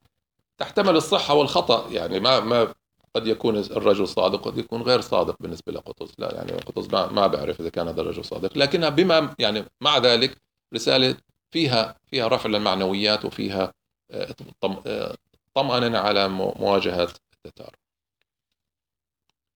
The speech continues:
آه، آه، يوم خمسة وعشرين رمضان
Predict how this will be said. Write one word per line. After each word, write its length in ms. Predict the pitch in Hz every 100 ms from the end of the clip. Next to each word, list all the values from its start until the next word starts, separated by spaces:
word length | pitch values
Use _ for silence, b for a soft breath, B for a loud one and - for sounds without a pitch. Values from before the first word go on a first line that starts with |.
| - _ _ _ _ _ _ _ _
آه، 460 | 113 110 104 104 - _ _ _ _ _ _ _ _ _ _ _ _ _ _ _ _ - - _ - - _ _ _ _ _ _ _ _ _ _ _ _ _ _ _
آه، 200 | 139 131
يوم 220 | 151 190
خمسة 260 | 202 190 165
وعشرين 260 | 151 160
رمضان 520 | 139 120 117 127 175